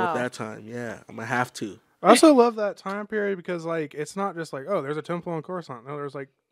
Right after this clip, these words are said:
Speaker 3: there was Jedi and Sith temples all over
Speaker 1: Oh,
Speaker 3: the galaxy.
Speaker 1: yes, there were.
Speaker 2: Yeah.
Speaker 3: And it was like, you know, they were all connected with each other. Like, "Oh, yeah."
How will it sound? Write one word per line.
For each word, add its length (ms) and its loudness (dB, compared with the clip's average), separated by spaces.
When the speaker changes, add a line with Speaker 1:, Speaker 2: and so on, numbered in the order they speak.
Speaker 3:
there 120 -6
was 140 -4
Jedi 460 0
and 140 -8
Sith 180 -12
temples 520 -8
all 160 4
over 160 0
Speaker 1:
Oh, 20 -2
Speaker 3:
the 60 -4
galaxy. 460 0
Speaker 1:
yes, 100 -8
there 160 -8
were. 180 -6
Speaker 2:
Yeah. 60 -4
Speaker 3:
And 140 0
it 100 0
was 180 -2
like, 280 -2
you 60 0
know, 200 2
they 80 0
were 160 0
all 180 4
connected 440 -4
with 120 -4
each 160 -8
other. 240 -4
Like, 280 -6
"Oh, 280 2
yeah." 140 -10